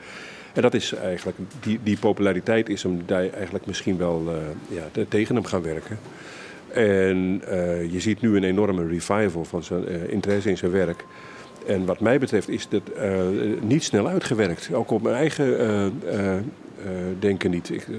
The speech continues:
er zit, hij kaart dingen aan die je eigenlijk o-, elke keer weer opnieuw moet ontdekken. En, eh, d-, die je,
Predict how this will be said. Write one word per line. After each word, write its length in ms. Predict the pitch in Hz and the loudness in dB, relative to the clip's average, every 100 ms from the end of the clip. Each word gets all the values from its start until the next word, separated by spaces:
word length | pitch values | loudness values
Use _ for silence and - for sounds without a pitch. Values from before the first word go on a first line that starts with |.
| 117 | -2
er 140 | 104 | -2
zit, 140 | 107 156 - - | 0 -2 -4 -8
hij 460 | 117 123 120 123 - 160 - - | -2 0 2 0 -2 -10 -12 -6
kaart 320 | 123 127 110 | -2 -2 2
dingen 260 | 160 139 | 4 4
aan 260 | - 135 127 104 - - - - | 2 0 0 -4 -16 -20 -20 -2
die 120 | 117 | 0
je 80 | 127 | 2
eigenlijk 380 | 170 156 147 | 0 -2 -2
o-, 100 | - - | -2 -6
elke 220 | - 135 123 | -4 -4 -2
keer 220 | - 120 | 0 2
weer 140 | 120 | 2
opnieuw 200 | 110 120 | 2 2
moet 120 | 110 | 2
ontdekken. 400 | 113 101 107 - 76 - - - - - - - | 2 4 2 0 -12 -14 -20 -20 -20 -20 -20 -10
En, 420 | - 107 101 98 - | 0 2 2 0 -2
eh, 420 | - 98 92 90 175 - - - - | -2 0 0 0 -2 -6 -10 -12 -10
d-, 60 | - 165 - 123 | -10 -10 -12 -4
die 140 | 117 | 0
je, 200 | 120 101 | 2 2